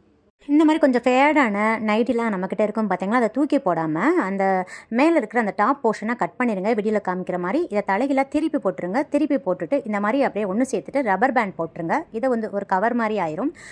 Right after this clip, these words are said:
அதே மாதிரி, அ, பெண் குழந்தைகள் இருக்கிற வீட்ல இதே மாதிரி வேஸ்ட்னு தூக்கி போடுற ஃப்ராக்லாம் இருக்குங்க. அதுல வந்து அந்த எலாஸ்டிக் போர்ஷனை உள்புறமா திருப்பி போட்டு ரப்பர் பேண்ட் போட்டுருங்க. இது ஒரு கவர் மாதிரி ஆயிரும். இப்ப வந்து இந்த மாதிரி கிரைண்டருக்கு தான் நம்ம மாட்ட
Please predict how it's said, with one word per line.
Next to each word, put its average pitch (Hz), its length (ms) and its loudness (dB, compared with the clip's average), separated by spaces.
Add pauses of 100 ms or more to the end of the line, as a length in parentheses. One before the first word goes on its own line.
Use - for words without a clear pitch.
(480)
அதே 233 200 4
மாதிரி, 254 500 2
அ, 190 80 -4
பெண் 233 220 6
குழந்தைகள் 233 400 4
இருக்கிற 196 260 0
வீட்ல 196 380 -2
இதே 196 260 -2
மாதிரி 208 380 2
வேஸ்ட்னு 240 300 2
தூக்கி 226 260 -4
போடுற 185 380 -4
ஃப்ராக்லாம் 208 500 0
இருக்குங்க. 165 300 -6 (440)
அதுல 277 220 2
வந்து 247 180 0
அந்த 220 120 0
எலாஸ்டிக் 208 480 -2
போர்ஷனை 196 420 -2 (120)
உள்புறமா 214 480 -2
திருப்பி 202 260 -4
போட்டு 190 380 -6
ரப்பர் 180 280 -2
பேண்ட் 190 240 -8
போட்டுருங்க. 190 360 -8
இது 202 140 -6
ஒரு 190 140 -2
கவர் 185 300 -2
மாதிரி 202 300 -2
ஆயிரும். 165 280 -4 (320)
இப்ப 330 260 0
வந்து 240 200 0
இந்த 226 160 0
மாதிரி 202 420 -2
கிரைண்டருக்கு 226 420 0
தான் 196 220 -6
நம்ம 165 260 -4
மாட்ட 170 80 -8